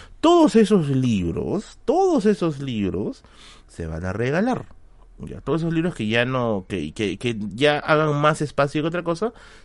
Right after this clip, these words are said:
se van a regalar. Ya, esa es la razón. Así que va, anda y revisa y de paso averiguas, pues, ahí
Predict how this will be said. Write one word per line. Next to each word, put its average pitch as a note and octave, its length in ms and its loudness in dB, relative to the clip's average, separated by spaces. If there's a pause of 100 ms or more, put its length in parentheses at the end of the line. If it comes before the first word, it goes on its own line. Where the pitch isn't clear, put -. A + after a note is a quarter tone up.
se - 260 -18
van E2 300 -8
a E2 80 -8
regalar. - 640 -16
Ya, C#2+ 160 -14
esa G#2+ 160 -10
es B2 80 -6
la G#2+ 120 -8
razón. F#2 520 -6
Así - 160 -18
que A2 160 -4
va, B2+ 280 2
anda E3+ 280 2
y A#2 160 -2
revisa A2+ 640 -2
y C3 80 0
de G#2 80 2
paso F#3+ 220 -6
averiguas, C#4 420 -2
pues, B3 160 -6
ahí B3 180 -6